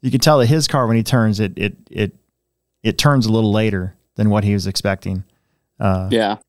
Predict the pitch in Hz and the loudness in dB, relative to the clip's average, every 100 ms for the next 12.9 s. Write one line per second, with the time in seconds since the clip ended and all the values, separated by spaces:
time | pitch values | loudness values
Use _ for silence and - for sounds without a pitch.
0 | 110 113 98 95 - 101 95 92 92 - | 0 2 2 0 -2 -4 -4 -6 -6 -4
1 | - 50 - 131 180 151 139 127 113 104 | -4 -4 -4 -2 0 2 2 2 0 0
2 | 104 98 - 101 95 95 _ _ 104 98 | 0 -2 -2 -2 -2 -4 _ _ -6 -4
3 | 98 92 - 92 - 95 92 92 95 90 | -2 -4 -4 -4 -2 -2 -4 -4 -6 -8
4 | - _ _ _ _ _ _ _ _ _ | -16 _ _ _ _ _ _ _ _ _
5 | - 98 92 - - 95 92 - - - | 2 2 2 -2 -2 -4 -6 -10 -10 -14
6 | _ _ _ _ _ - - 95 90 _ | _ _ _ _ _ -8 -4 -4 -8 _
7 | _ - 131 120 113 - - 139 135 123 | _ -2 2 2 0 -6 -4 -2 0 0
8 | 127 147 127 - 92 131 120 127 123 131 | 0 0 -2 -8 -8 -6 -2 -4 -2 -4
9 | 127 - 120 113 107 110 123 - - 110 | -4 -4 -2 -2 -2 -4 -6 -8 -10 -6
10 | 110 85 110 107 113 - 107 104 107 151 | -4 -4 -4 -4 -6 -2 0 0 0 0
11 | - 113 _ _ - 123 113 113 120 117 | -2 -10 _ _ -2 0 0 -2 0 -2
12 | - 113 120 110 104 151 107 98 107 | -4 -4 -4 -4 -6 -4 -2 0 -2